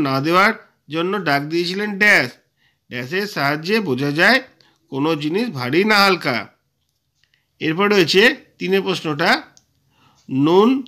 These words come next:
তৈরি করা হতো সমুদ্রের জল, নদীর জল না পুকুরের জল থেকে? একটি তরল পদার্থ হলো বরফ, জল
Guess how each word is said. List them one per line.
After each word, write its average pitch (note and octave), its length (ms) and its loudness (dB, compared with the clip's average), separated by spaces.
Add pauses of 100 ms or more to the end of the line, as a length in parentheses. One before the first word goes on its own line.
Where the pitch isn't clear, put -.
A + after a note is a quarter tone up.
(140)
তৈরি E3 280 0
করা F#3+ 220 2
হতো G3 140 0 (140)
সমুদ্রের D3+ 500 -6
জল, G3+ 220 -2
নদীর C#3+ 300 -4
জল G3+ 200 -2
না F3+ 140 0
পুকুরের F3+ 380 0
জল F#3 120 4 (100)
থেকে? C#3+ 220 -2 (680)
একটি C3+ 160 -8 (120)
তরল C#3+ 280 -2
পদার্থ F3 220 0 (100)
হলো G3 180 4 (680)
বরফ, E3+ 420 4 (300)
জল E3 200 4